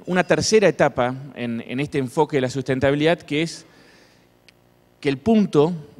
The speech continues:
que nos está evaluando si somos o no sustentables, dejamos de ser nosotros mismos, dejamos de ser nosotros los administradores de los sistemas productivos para ser la sociedad. Y es la sociedad la que empieza a evaluar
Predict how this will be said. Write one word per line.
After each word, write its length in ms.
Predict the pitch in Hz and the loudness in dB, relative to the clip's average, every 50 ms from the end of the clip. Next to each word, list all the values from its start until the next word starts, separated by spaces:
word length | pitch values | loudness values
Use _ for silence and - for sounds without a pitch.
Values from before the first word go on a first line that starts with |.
| - _ _ _ - _ _ _ _ _ | -20 _ _ _ -20 _ _ _ _ _
que 100 | - 131 | -10 -6
nos 120 | 120 123 120 | -6 -4 -6
está 200 | 120 - 165 170 | -4 0 2 2
evaluando 600 | 180 165 147 147 156 165 160 143 131 123 117 110 | 4 4 4 4 4 4 2 2 0 -2 -2 -4
si 140 | - 127 | -6 -8
somos 440 | 113 - - 180 190 170 147 127 - | -8 -4 -2 0 0 0 -2 -4 -4
o 60 | 131 | -6
no 120 | 120 135 143 | -6 -6 -8
sustentables, 600 | 127 139 127 - 131 131 127 151 143 156 151 127 | -10 -10 -10 -8 -8 -6 -4 -4 -4 -2 -2 -2
dejamos 360 | 117 117 - 165 165 165 143 | -2 -2 0 -2 0 0 -2
de 60 | 131 | -4
ser 180 | 123 - 143 139 | -4 -4 -4 -4
nosotros 380 | 135 120 120 147 131 123 123 | -6 -6 -8 -6 -6 -6 -4
mismos, 280 | 127 147 143 135 131 113 | -4 -4 -4 -4 -6 -6
dejamos 300 | 107 - 147 147 147 139 | -6 -6 -6 -6 -6 -6
de 80 | 131 - | -6 -4
ser 200 | - 147 143 139 | -4 -4 -2 -4
nosotros 380 | 127 123 - 156 151 147 147 | -6 -8 -4 -4 -2 0 0
los 100 | 127 117 | 2 0
administradores 880 | 117 113 113 110 110 107 117 117 123 143 151 139 117 104 104 - - - _ _ _ _ _ _ _ _ _ | 0 -2 -4 -6 -8 -6 -2 0 2 2 2 0 -2 -4 -8 -12 -18 -20 _ _ _ _ _ _ _ _ _
de 80 | - 117 | -8 -8
los 120 | 117 113 | -6 -6
sistemas 360 | - 123 - - 147 151 147 | -8 -8 -6 -6 -6 -6 -4
productivos 760 | - 147 143 143 139 131 175 160 131 131 139 151 147 - - _ _ _ _ _ _ _ - | -4 -4 -4 -4 -6 -6 -6 -6 -4 -6 -6 -8 -10 -16 -20 _ _ _ _ _ _ _ -8
para 160 | 135 123 117 | -6 -6 -6
ser 180 | 113 - 175 | -4 -6 -4
la 120 | 175 170 147 | -4 -6 -6
sociedad. 540 | - - 123 - - 131 143 143 123 101 - - - | -8 -10 -10 -8 -6 -4 -2 -2 -2 -2 -4 -6 -4
Y 80 | 127 | -2
es 60 | 143 | -2
la 100 | 165 165 | 0 -2
sociedad 600 | 151 - 160 139 - - 147 151 160 175 185 196 190 - - - - _ _ _ _ - | -2 -2 -4 -4 -4 -4 -4 -2 0 0 0 0 -2 -6 -16 -20 -20 _ _ _ _ -10
la 120 | - 127 | -8 -8
que 120 | 127 - 147 | -6 -6 -6
empieza 360 | 127 127 - 175 175 - 185 | -6 -6 -4 -6 -4 -2 -2
a 20 | |
evaluar 580 | 160 151 156 151 151 160 170 175 185 202 214 202 | -2 0 0 -2 0 0 0 0 -2 -4 -8 -14